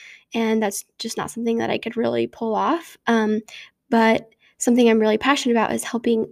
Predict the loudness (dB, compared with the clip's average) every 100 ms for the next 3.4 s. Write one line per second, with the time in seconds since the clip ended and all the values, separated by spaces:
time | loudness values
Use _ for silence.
0 | -2 2 2 2 0 -4 _ _ _ _
1 | _ -6 -2 0 2 0 -2 -2 -2 2
2 | 4 6 6 4 6 4 2 -18 -20 -8
3 | -4 -2 -2 -6